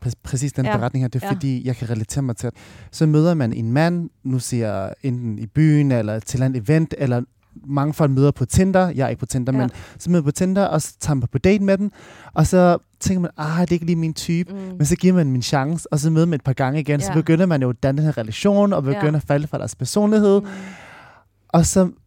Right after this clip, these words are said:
Speaker 1: har man en anden form for et forhold, hvad, nu siger jeg, to-tre måneder, og så finder man ud af, at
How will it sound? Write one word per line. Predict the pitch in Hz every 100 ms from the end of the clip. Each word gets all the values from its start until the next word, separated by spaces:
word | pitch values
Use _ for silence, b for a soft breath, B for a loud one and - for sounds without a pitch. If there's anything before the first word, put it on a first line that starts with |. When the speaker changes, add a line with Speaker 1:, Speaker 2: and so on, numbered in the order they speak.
| _
Speaker 1:
har | - - 160
man | 165
en | 143
anden | 147
form | 147 - 160 156
for | - 139 120 120 -
et | -
forhold, | - 147 151 147 123
hvad, | 107 110 113 117 _ _ - -
nu | 131
siger | - 131 123
jeg, | 90 _ _ -
to-tre | - 139 - 151
måneder, | 139 123 120 139 - B B -
og | 139
så | 151
finder | - 135
man | 120
ud | 123
af, |
at | 131